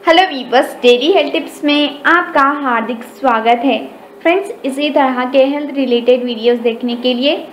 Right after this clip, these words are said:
हमारे channel Daily Health Tips को subscribe करना ना भूलें। आज मैं आपको बताऊंगी रोज़ाना दही खाने के फ़ायदे। दोस्तों, कौन दही से प्यार नहीं करता? ये एक स्वादिष्ट व्यंजन है जिसे हम गरम पराठा या फिर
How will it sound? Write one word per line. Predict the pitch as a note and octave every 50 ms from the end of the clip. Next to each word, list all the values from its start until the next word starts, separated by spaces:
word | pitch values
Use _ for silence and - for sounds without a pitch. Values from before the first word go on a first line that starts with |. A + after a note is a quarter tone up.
| - - - - -
हमारे | C4+ C4 C4 C4+ D4 F4+ F#4+
channel | F#4 F4+ E4 C#4 C4 B3+ B3+ B3
Daily | A3+ A#3+ A#3+ A3 A#3+ B3
Health | C4+ C4+ A#3+ -
Tips | A#3 A#3 A3+ - -
को | - D#4+ E4
subscribe | D#4+ E4+ D4 C4 - - - - A#3+ A#3+ A#3+ A#3+
करना | B3 A#3 A3+ A3+ A3 A3
ना | A3+ B3 C#4+ D#4
भूलें। | C#4+ D#4 C4 B3 A3 A3 - - - - - - - - - - -
आज | - A#3+ A#3+ A#3+ A#3+ -
मैं | B3+
आपको | B3 B3 - C4
बताऊंगी | B3+ B3 B3 C4 B3+ B3+ C4 C4 C4+ C4+ D4 D#4+ E4+ E4+ - - - - - - -
रोज़ाना | C4 C4+ C#4 C4+ D4 C#4 C4+ C4 C4+ C#4+ D#4
दही | D4+ C4+ C4 B3+ C4 D4 D#4+ D#4+
खाने | - - D4 C4+ A#3+ A#3 A3+ A3+
के | A3+ - B3+ C#4+ E4+
फ़ायदे। | E4+ - D4+ C4 A#3+ A#3 A3 G#3+ A3 G#3+ - - - - - - - - - - -
दोस्तों, | B3 C#4+ F4+ G#4 - G#4 - D4+ D4+ E4 D#4
कौन | E4 - C4+ B3+ C4 C#4 D4 D4
दही | C4+ C#4 C4+ C4 C4 C#4
से | C4+ D#4 D4 C#4
प्यार | C#4 C#4+ C#4 B3 A#3+ A#3+
नहीं | A#3+ B3+ C4+ C4 B3+ A#3+ C4
करता? | B3+ A#3+ A3+ - B3 A#3+ B3 B3 - - - - - - - - - - - - - - - - - - - -
ये | C#4+ D#4 G4 G4+
एक | G#4 G#4 - -
स्वादिष्ट | - - C#4+ C#4 A#3+ A#3 A3 A3+ D4 D#4+ - - C#4
व्यंजन | B3+ B3 A3+ A#3 A3+ A#3 A3+ A3+ A#3+
है | A#3+ A3 G#3+ - - - - -
जिसे | A#3 A3+ C4 D4+ D4 F#4+ F#4 F4
हम | E4+ D4+ C#4+ C#4 C#4 C#4 C4
गरम | A#3+ A#3 A3+ A#3 A#3+ C4 C4 C4
पराठा | C4+ B3 A3 G#3+ A3 A3 B3+ B3+ B3
या | B3 A#3+ A#3 A3+
फिर | - C4+ D4+ F#4+ G#4